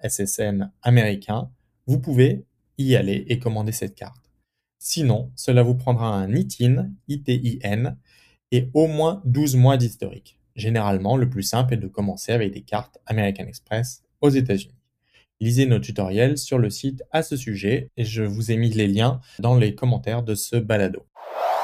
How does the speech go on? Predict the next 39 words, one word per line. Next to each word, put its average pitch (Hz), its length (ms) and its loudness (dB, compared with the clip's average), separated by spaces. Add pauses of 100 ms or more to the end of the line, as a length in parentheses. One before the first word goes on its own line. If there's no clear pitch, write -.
(520)
Alors, 107 280 0
autre 196 240 2
nouvelle 151 300 6
du 127 140 0
côté 131 240 2
d'Aéroplan, 123 800 2
euh, 107 200 2
c'est 113 140 0
la 123 140 8
venue 135 260 4
d'un 117 160 4
nouveau 170 320 4
partenaire 123 560 0
et 123 80 -2
qui 127 100 -4
a 104 40 2
été 104 180 -2
annoncé 110 480 0
lors 139 300 2
de 113 100 0
cet 107 220 -4
événement 104 600 -2
à 123 120 4
New 120 100 4
York. 101 400 -2 (380)
C'est - 120 -4
la 107 120 2
venue 120 360 0
de 131 360 2 (160)
Oman 151 560 2
Air. - 420 -6 (160)
La 113 140 0
compagnie 151 640 2
est 127 80 6
basée 117 340 6
à 98 80 2
Mascate, 123 580 0 (200)
à 98 120 -8
Oman, 92 480 -6